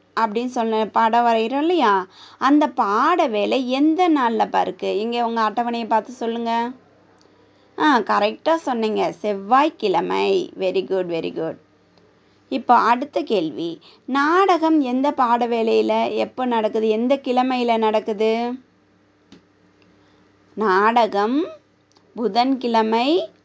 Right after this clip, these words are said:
நான்காவது பாட வேலையில் நடக்குது. பரவாயில்ல, சூப்பரா சொல்றீங்க. கணினி பாட வேலை எப்போ நடக்குது? ஆ, வியாழக்கிழமை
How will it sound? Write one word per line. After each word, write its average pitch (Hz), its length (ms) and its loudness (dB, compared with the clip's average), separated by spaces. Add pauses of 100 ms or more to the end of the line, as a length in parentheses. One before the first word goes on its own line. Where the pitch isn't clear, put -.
நான்காவது 262 840 2
பாட 214 280 2
வேலையில் 196 360 0
நடக்குது. 185 380 -4
பரவாயில்ல, 196 540 0 (260)
சூப்பரா 220 460 0
சொல்றீங்க. 180 460 -4 (920)
கணினி 381 460 6
பாட 240 320 4
வேலை 220 280 4
எப்போ 214 220 -2
நடக்குது? 208 880 -2 (2250)
ஆ, 202 300 0 (680)
வியாழக்கிழமை 247 1080 2